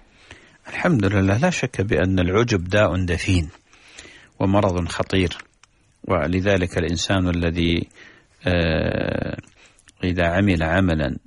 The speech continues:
آه، أعجب به، فيخشى أن هذا العمل يذهب والعياذ بالله. فالله جل وعلا يقول: "وقدمنا إلى ما عملوا من عمل فجعلناه هباء منثورا". قل جل وعلا:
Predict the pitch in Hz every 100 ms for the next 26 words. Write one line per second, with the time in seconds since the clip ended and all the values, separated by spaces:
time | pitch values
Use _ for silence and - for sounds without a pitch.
0 | - 82 - 101 92 92 80 82 92 90
1 | 90 - 92 - - 87 82 82 85 82
2 | - _ - _ - 113 90 76 85 107
3 | 135 160 101 92 90 87 92 92 95 117
4 | 120 - _ _ _ _ - 98 92 90
5 | 92 85 87 87 82 - 85 82 - 92
6 | 104 92 85 87 85 82 85 87 92 95
7 | 85 80 82 85 101 87 80 - 82 85
8 | 85 92 98 85 82 87 127 - 151 147
9 | - 147 139 - _ _ _ - _ -
10 | 101 95 92 92 95 87 82